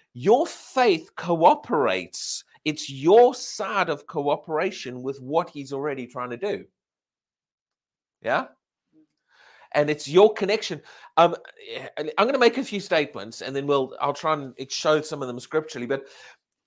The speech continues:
uh, very often people have the idea that my faith makes God give, or I can make God do something with my faith. Now, I personally don't actually fully agree with that, and I'll tell you why.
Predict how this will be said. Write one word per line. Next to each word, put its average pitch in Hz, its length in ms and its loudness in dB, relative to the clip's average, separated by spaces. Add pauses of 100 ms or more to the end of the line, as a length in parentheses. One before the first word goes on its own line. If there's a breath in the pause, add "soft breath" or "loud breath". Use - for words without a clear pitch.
(160)
uh, 170 40 -8 (120)
very 233 240 4
often 247 300 0
people 196 280 -10
have 175 240 -8
the 165 120 -2
idea 143 340 0
that 120 180 -4
my 139 400 -6
faith 143 840 -4 (440)
makes 135 640 -2
God 127 400 -2
give, 101 300 -4 (180)
or 113 220 -6
I 135 140 -6
can 131 340 -10
make 151 360 2
God 127 280 0
do 123 120 -4
something 117 320 -8
with 107 180 -8
my 110 140 -4
faith. 104 340 -2 (280 loud breath)
Now, 156 200 2 (460 loud breath)
I 269 160 6
personally 214 720 2
don't 185 280 2
actually 160 720 -6
fully 165 320 -2
agree 180 280 -4
with 175 180 -8
that, 127 200 -2
and 143 100 -6
I'll 143 120 -4
tell 214 220 -12
you 185 140 -6
why. 156 380 -2